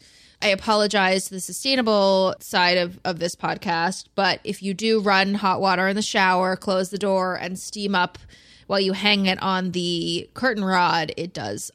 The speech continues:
unwrinkle itself. And some people, so, like, what do you clean your stuff with? I use Tide Pods, but then I got annoyed they were too expensive, so I literally used, like, generic brand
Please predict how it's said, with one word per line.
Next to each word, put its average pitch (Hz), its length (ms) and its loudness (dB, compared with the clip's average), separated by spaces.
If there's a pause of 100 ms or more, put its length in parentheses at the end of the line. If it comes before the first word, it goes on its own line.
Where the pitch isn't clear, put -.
unwrinkle 90 640 -8
itself. - 560 -16 (140)
And 294 160 -10
some 440 160 -4
people, 466 280 0
so, 403 120 -6
like, 359 120 -4
what 320 140 0
do 359 60 4
you 359 80 0
clean 311 240 -2
your 277 100 -2
stuff 233 300 -4
with? - 360 -10
I 247 200 4
use 285 320 -2
Tide 233 280 0
Pods, 214 540 0
but - 140 -14
then 208 120 -2
I 208 140 -2
got 202 360 0
annoyed 190 260 0
they 196 100 0
were 185 80 0
too 190 140 -6
expensive, 175 560 -4
so 196 100 -4
I 185 80 0
literally 170 380 -2
used, 170 260 -8
like, 165 320 -4 (300)
generic 190 640 0
brand 165 880 -6